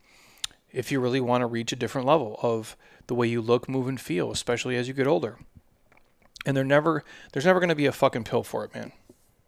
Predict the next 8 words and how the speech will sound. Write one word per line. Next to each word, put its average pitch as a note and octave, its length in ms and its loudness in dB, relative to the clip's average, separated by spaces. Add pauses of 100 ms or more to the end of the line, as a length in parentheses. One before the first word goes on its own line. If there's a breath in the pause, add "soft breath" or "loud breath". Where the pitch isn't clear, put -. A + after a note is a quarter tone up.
(200)
There C#3 100 4
just, C3 200 2
there C3+ 160 6
isn't. A2 380 0
There's, B2 320 -2 (840 loud breath)
there's C3+ 260 4
no C3 240 6
way A#2 300 2